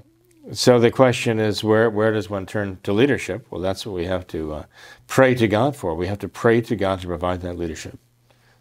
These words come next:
To know what we can do. <clears throat> But, um, you know, I, I dare to say that, uh, I would fully expect that when it comes down to the prospect of a Biden presidency, actually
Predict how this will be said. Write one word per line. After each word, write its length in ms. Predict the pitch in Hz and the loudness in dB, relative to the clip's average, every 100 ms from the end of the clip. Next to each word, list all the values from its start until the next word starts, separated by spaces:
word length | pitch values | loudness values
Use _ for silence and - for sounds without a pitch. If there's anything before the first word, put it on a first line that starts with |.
| - | -2
To 80 | 101 | 2
know 140 | 101 | 4
what 120 | 104 98 | 4 2
we 120 | 92 | 0
can 180 | - 85 | -2 -2
do. 260 | 95 80 - _ _ _ _ - - - _ _ 123 | -2 -2 -10 _ _ _ _ -20 -20 -20 _ _ -10
<clears throat> 380 | 123 107 87 | -6 -6 -4
But, 380 | 90 104 104 101 | 2 4 4 4
um, 520 | 104 95 90 85 82 - _ _ _ _ _ _ _ _ | 4 4 2 -2 -6 -14 _ _ _ _ _ _ _ _
you 120 | 113 | 6
know, 120 | 117 | 6
I, 320 | 113 117 120 113 | 6 4 4 4
I 40 | |
dare 260 | 101 127 127 | 6 4 4
to 100 | 110 | 2
say 520 | - 135 127 113 123 | 4 4 4 2 0
that, 360 | 95 92 - | -2 -6 -6
uh, 460 | 98 90 90 90 107 - | -4 -2 -4 -6 -12 -8
I 240 | 110 98 | -2 -2
would 200 | 92 92 | 0 -2
fully 300 | - 135 120 | 4 6 6
expect 480 | 101 - 127 127 - _ - _ _ _ _ _ _ _ _ _ - - | 2 0 0 0 -4 _ -20 _ _ _ _ _ _ _ _ _ -20 -12
that 240 | 117 104 107 | 0 4 6
when 120 | 110 | 6
it 80 | 104 | 4
comes 300 | 127 123 107 | 4 2 4
down 240 | 123 120 | 2 2
to 60 | 104 | 0
the 100 | 95 | -4
prospect 580 | - 120 113 - 107 104 | 0 0 0 -4 -4 -4
of 100 | 92 | -4
a 100 | 90 | -2
Biden 500 | 85 110 113 101 87 | 2 2 2 -6 -6
presidency, 760 | 110 110 98 87 - 90 85 - _ _ _ | -4 -4 -6 -8 -12 -10 -10 -14 _ _ _
actually 680 | 107 104 - 113 98 92 87 | -2 -2 -2 -2 0 -2 -6